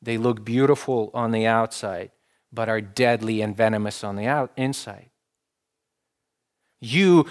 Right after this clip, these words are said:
would not have been able to tell by looking at the Pharisees, only by what you hear them proclaim. In Romans three, Paul later on,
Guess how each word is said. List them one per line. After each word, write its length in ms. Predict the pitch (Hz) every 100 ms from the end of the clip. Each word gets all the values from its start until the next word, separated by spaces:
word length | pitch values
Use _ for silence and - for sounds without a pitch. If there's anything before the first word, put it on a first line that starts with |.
| -
would 240 | 143 131
not 300 | 139 151 196
have 280 | 175 180 151
been 160 | 156 147
able 300 | 160 160 165
to 200 | - 170
tell 640 | - - 190 165 131 117 - -
by 180 | 139 135
looking 440 | 139 165 165 160
at 160 | 147 -
the 80 |
Pharisees, 960 | 127 - 151 147 135 - - 113 110 - - - _ _
only 480 | 165 170 185 185 180
by 280 | 131 151 151
what 420 | 139 151 - -
you 120 | 143
hear 800 | 117 - 180 175 147 120 101 - _ _ _ _ _ _ -
them 500 | 120 139 127 120 110 _ _ _
proclaim. 560 | - 120 - 110 98 104 _ _ _ _ _ _ _ _ _ _ _
In 140 | 131 143
Romans 360 | 170 156 131
three, 320 | - 156 147 135 -
Paul 320 | - 156 151
later 340 | 131 135 127
on, 260 | 117 120 143